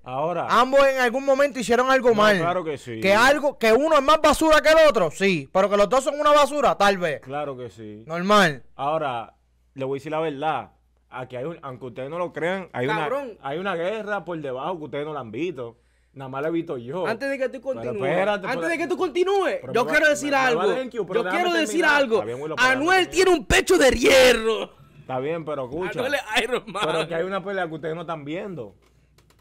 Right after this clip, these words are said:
Speaker 1: Es quién escribe peor, si Tecacho y Yailin.
Speaker 2: Diablo, escriben malo
Speaker 3: Mal,
Speaker 2: con
Speaker 3: me
Speaker 2: cojones,
Speaker 3: malo con
Speaker 2: ¿oíste?
Speaker 3: cojones, ¿oíste?
Speaker 1: <laughs> No, no, pero vamos
Speaker 3: Una,
Speaker 1: a defe-,
Speaker 3: una
Speaker 1: va-,
Speaker 3: ortografía pésima.
Speaker 1: vamos a defenderla también, porque tampoco nos podemos ir de que por el lado de Anuel nada más.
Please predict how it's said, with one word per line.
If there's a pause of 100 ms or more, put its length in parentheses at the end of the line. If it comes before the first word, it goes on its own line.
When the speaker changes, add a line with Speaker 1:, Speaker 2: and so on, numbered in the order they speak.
(120)
Speaker 1:
Es (260)
quién
escribe
peor,
si
Tecacho
y
Yailin. (200)
Speaker 2:
Diablo,
escriben
malo
Speaker 3:
Mal,
Speaker 2:
con
Speaker 3:
me
Speaker 2:
cojones,
Speaker 3:
malo
con
Speaker 2:
¿oíste?
Speaker 3:
cojones,
¿oíste?
Speaker 1:
<laughs> (440)
No,
no,
pero
vamos
Speaker 3:
Una,
Speaker 1:
a
defe-,
Speaker 3:
una
Speaker 1:
va-,
Speaker 3:
ortografía
pésima.
Speaker 1:
vamos
a
defenderla
también,
porque
tampoco
nos
podemos
ir
de
que
por
el
lado
de
Anuel
nada
más.